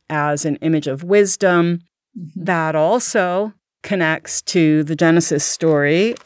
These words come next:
Speaker 1: obviously. But I think it's really interesting that Coatlicue is a maternity,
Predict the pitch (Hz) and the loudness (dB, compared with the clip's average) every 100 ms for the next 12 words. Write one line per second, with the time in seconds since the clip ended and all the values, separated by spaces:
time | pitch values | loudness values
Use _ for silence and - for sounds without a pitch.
0 | 165 156 147 143 147 - 147 139 170 202 | -2 0 0 0 0 -2 0 2 2 0
1 | _ _ _ _ - 170 208 214 - _ | _ _ _ _ -12 -2 2 2 -2 _
2 | 240 320 311 440 302 247 233 202 208 220 | 0 2 2 2 2 2 2 -2 -2 -2
3 | 208 - 196 180 170 165 165 170 147 _ | -2 -2 0 2 4 2 2 -2 -4 _
4 | _ _ _ _ 165 185 170 165 - _ | _ _ _ _ -4 0 0 -2 -8 _
5 | _ _ _ _ _ - 196 180 180 - | _ _ _ _ _ 0 2 2 0 -2
6 | 160 - 190 180 170 165 165 - 175 170 | -8 -2 2 2 2 0 -4 -4 -2 0
7 | 165 165 165 - - - _ _ _ _ | 0 -2 -4 -8 -10 -14 _ _ _ _
8 | _ 190 185 165 - - 180 185 170 147 | _ 0 0 0 -8 -6 -2 2 2 0
9 | 139 - | -4 -8